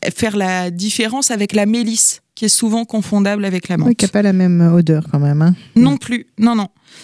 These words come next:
Speaker 1: Mais en fait, il y a tellement de variétés de menthe que parfois on, on s'y perd un peu.
Speaker 2: C'est vrai.
Speaker 1: Les fleurs de la menthe sont en réalité des inflorescences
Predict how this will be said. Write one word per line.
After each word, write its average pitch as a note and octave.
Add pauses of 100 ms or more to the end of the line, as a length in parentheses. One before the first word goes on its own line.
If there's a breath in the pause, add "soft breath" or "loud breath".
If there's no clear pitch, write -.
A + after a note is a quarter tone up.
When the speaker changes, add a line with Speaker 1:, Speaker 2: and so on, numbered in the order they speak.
(120)
Speaker 1:
Mais G#3+
en G#3
fait, A#3
il G#3
y G3+
a F#3+
tellement A#3
de A3
variétés G#3+
de G3
menthe C4 (220)
que A3+
parfois G#3+
on, F#3
on F3+
s'y -
perd F3+
un C#3 (100)
peu. - (560)
Speaker 2:
C'est A#2+
vrai. - (420)
Speaker 1:
Les D4
fleurs E4
de B3
la A#3
menthe D4+
sont A#3+
en A3
réalité G#3
des A3
inflorescences A3